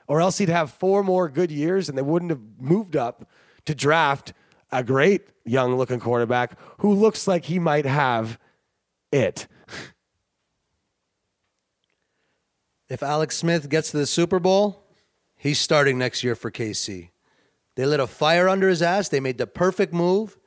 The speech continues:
Speaker 2: Andy Reid knows the situation, and he pulled the trigger for the future and the present. What a move,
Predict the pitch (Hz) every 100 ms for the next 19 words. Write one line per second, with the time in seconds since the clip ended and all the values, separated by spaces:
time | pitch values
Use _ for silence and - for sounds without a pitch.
0 | _ - 151 151 156 147 160 170 165 _
1 | _ _ _ - 135 165 185 202 156 147
2 | 185 - 156 160 185 - 247 254 _ _
3 | _ _ _ _ - 117 117 170 175 175
4 | - 180 185 226 175 143 135 185 226 247
5 | 233 202 226 226 - 180 143 120 - -
6 | - 156 220 262 240 240 190 110 -